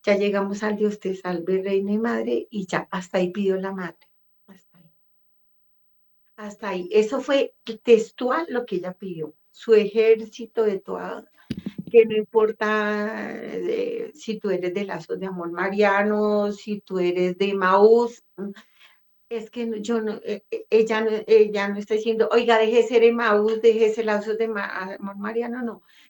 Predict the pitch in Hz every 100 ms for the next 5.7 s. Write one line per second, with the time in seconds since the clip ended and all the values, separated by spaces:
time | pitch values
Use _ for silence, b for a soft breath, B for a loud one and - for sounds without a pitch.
0 | - 226 226 233 226 220 190 233 226 208
1 | 233 226 226 220 190 190 196 208 196 -
2 | 196 196 240 226 233 233 247 240 - 240
3 | 226 226 220 233 220 208 220 - 240 220
4 | 208 190 190 196 196 202 220 214 214 214
5 | 214 214 _ 202 190 196 220